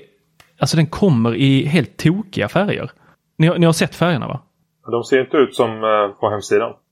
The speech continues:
Speaker 1: Nej, nej, utan de är jätteblåa. De är liksom smurfblåa. Det här är boomerfärger.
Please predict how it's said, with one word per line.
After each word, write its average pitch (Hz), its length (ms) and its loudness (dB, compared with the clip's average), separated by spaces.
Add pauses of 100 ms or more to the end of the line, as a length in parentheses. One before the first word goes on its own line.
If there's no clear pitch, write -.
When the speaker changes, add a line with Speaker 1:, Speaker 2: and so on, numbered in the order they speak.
(520)
Speaker 1:
Nej, 160 460 2
nej, 160 160 2
utan 147 200 0
de 147 140 2
är 147 40 2
jätteblåa. 123 800 -4
De 143 180 -2
är 143 140 -8
liksom 139 300 -6
smurfblåa. 135 960 0
Det 135 80 2
här 143 160 2
är 156 80 2
boomerfärger. 120 1200 -2